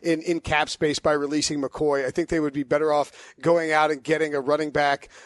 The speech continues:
um, you know, in, later in the draft. And look, Josh Allen had more rushing yards than LeSean McCoy this year, so it wouldn't be surprising at all to see them leave. It, but it is a weird rebuild. They keep tearing down pieces and, and trying to, trying to get some younger players, but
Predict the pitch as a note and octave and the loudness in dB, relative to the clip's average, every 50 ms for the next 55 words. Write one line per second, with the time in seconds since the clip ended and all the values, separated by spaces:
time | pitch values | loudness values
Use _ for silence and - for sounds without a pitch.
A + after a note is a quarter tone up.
0 | - - C3+ C#3 C3+ C3 B2+ C3 C3+ C#3 - - D#3+ D3 C3+ C3 - E3 D#3 D#3 | -10 -6 -2 -2 0 0 -2 -4 -6 -10 -8 -6 -6 -4 -6 -6 -6 -4 -2 0
1 | D#3+ E3+ E3+ E3+ E3 D#3+ D3+ D3 C3 - C#3+ C#3+ C#3 C#3 C#3+ C#3 C#3 - - - | 0 2 2 2 0 0 -2 -4 -4 -2 -2 0 2 2 2 0 -2 -4 -12 -20
2 | - - - - - - D3+ D3 D3 C#3+ C#3+ C#3+ C#3+ C#3+ C#3 C#3 D#3 - _ _ | -20 -20 -20 -14 -8 -4 -2 0 0 2 2 0 0 -2 -2 -6 -8 -14 _ _
3 | - - - C#3 D#3+ F#3+ G3 E3+ A2+ A#2 C3+ D3 D3 D3+ E3+ E3+ E3+ F#3 F3+ G#3+ | -20 -20 -18 -12 -8 -6 -6 -6 -6 -10 -20 -20 -20 -12 -4 -2 -2 0 2 2
4 | A3 G#3+ F#3+ E3+ E3+ E3 E3 D3+ C#3 D#3 D#3+ - E3+ D3+ D3 C#3 C3+ - C#3+ C#3 | 2 2 2 0 0 0 -2 0 0 -2 -2 -2 -2 -2 -2 -2 -2 -6 -8 -6
5 | B2+ - E3 D3+ C3+ B2+ - D#3+ D#3 C3 G#2 F2+ - - F#2 - - - - F3 | -4 -4 -4 -4 -6 -4 -2 -2 -2 -2 -4 -10 -12 -12 -14 -14 -8 -2 0 0
6 | D#3+ D#3+ D#3 D3+ F#3 G3+ F#3 F3+ D3+ E3+ E3+ D3 - - - D#3+ D3+ C#3+ C#3 C#3+ | 2 2 0 2 0 0 -2 -2 -6 -6 -4 -4 -4 -2 0 0 0 0 -2 -4
7 | C#3 C#3+ C#3 C3+ C3 C#3 - - D#3+ D3 D3 C#3 C3+ D3 D3 C#3+ C3+ - - - | -2 0 0 0 -2 -4 -4 -4 -2 -2 -2 -2 -2 -2 -2 -4 -4 -8 -10 -20
8 | - - - - F#3 F3+ F3 G3 G3 G3+ A#3 C4 A3 A3+ G3+ F#3 F#3+ F#3 E3+ C#3 | -20 -16 -12 -12 -8 -2 -2 0 2 2 2 2 2 2 2 2 2 0 0 2
9 | D#3 E3 D#3 D3 D3+ C#3+ C3+ C#3+ D3 - - G#3+ A3 - - - - F3 F3 F3+ | 0 -2 0 2 0 0 2 0 -2 -2 -4 -10 -12 -10 -8 -4 -2 0 0 0
10 | F#3 D#3+ E3 D#3+ D#3 D3 - E3+ E3 D3 - E3+ C#3+ C3+ C#3+ C#3 C3+ A#2+ - - | 0 2 0 0 0 -2 -4 -4 -4 -2 -2 -2 0 -2 -2 -4 -4 -8 -12 -18
11 | - - D3 C#3+ - - F3+ F3 F3+ E3+ D#3+ D#3 D3 C#3+ - - E3+ E3 D#3 C#3+ | -14 -10 -8 -4 -2 0 0 0 2 2 0 0 0 -2 -2 -4 -2 0 0 -2
12 | C3 B2+ _ - - - - - _ _ - - E3+ A#2+ G3 G3+ - - F#3 F3 | -2 _ _ -20 -20 -20 -20 -20 _ _ -20 -16 -6 -2 -2 -2 0 -2 -6 -4
13 | D#3+ D#3 E3 F3+ F#3+ D#3+ E3 C#3+ - - F3 F#3+ F#3+ F3+ E3 D#3 D3 - - - | 0 2 2 2 2 -2 -4 -6 -4 0 0 2 2 2 2 0 0 -4 -2 -4
14 | E3 - | -4 -4